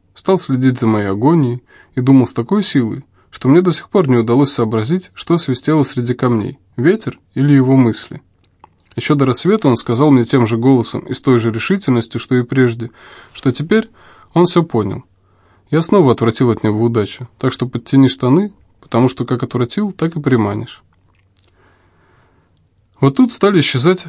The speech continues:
остатки привязанности, которые я к нему испытывал. Он снял с меня последние обноски, обмотал колючей проволокой, растирал раны кусками селитры, засолил в моих же водах, подвесил за ноги, чтобы провялить на солнце, и всё кричал,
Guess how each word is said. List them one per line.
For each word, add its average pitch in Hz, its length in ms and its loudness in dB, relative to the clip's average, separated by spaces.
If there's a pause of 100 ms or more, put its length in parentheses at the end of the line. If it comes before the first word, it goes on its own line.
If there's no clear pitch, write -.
(120)
остатки 175 400 -2
привязанности, 117 720 0
которые 113 320 -2
я 107 60 -2
к - 60 -4
нему 117 200 6
испытывал. 107 580 -6 (920)
Он 196 100 2
снял 190 240 2
с - 80 -2
меня 143 160 4
последние 120 480 2
обноски, 131 460 2
обмотал 120 380 2
колючей 113 340 0
проволокой, 131 640 0
растирал 160 640 0
раны 147 320 4
кусками 117 440 0
селитры, 120 540 -2 (580)
засолил 147 460 0
в 127 80 0
моих 117 280 2
же 107 140 -6
водах, 131 420 0
подвесил 127 480 0
за 131 180 2
ноги, 135 200 2
чтобы 123 320 -4
провялить 127 440 2
на 123 120 0
солнце, 120 420 -2
и - 20 -6
всё 165 200 -2
кричал, 160 500 -4